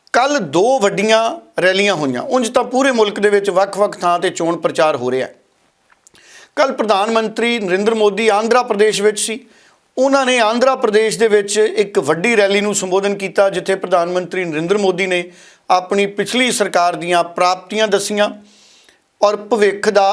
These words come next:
ਆਪਣਾ ਏਜੰਡਾ ਪੇਸ਼ ਕੀਤਾ ਔਰ ਇਹਦੇ ਨਾਲ-ਨਾਲ ਵਿਰੋਧੀ ਧਿਰਾਂ 'ਤੇ ਉਹਨਾਂ ਨੇ ਸਖਤ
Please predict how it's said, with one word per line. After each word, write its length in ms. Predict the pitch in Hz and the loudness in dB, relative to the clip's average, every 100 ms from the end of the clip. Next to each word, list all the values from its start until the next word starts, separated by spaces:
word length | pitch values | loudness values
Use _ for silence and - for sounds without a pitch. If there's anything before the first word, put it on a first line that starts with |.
| - | 2
ਆਪਣਾ 460 | 170 - 185 180 185 | 0 2 0 0 0
ਏਜੰਡਾ 320 | 160 175 180 | 0 2 2
ਪੇਸ਼ 320 | 180 175 175 | 2 0 -2
ਕੀਤਾ 560 | 185 170 196 190 196 - - | -6 0 0 0 -4 -4 0
ਔਰ 220 | 175 180 - | 0 0 -2
ਇਹਦੇ 200 | 214 226 | -2 0
ਨਾਲ-ਨਾਲ 520 | 220 180 170 175 175 156 | 2 2 2 2 2 0
ਵਿਰੋਧੀ 460 | 143 185 214 240 | 0 2 2 0
ਧਿਰਾਂ 300 | - 185 170 | 0 0 0
'ਤੇ 100 | 170 | -2
ਉਹਨਾਂ 220 | 175 170 | -2 -2
ਨੇ 100 | 175 170 | -2 -4
ਸਖਤ 440 | - 208 196 | -2 -2 -2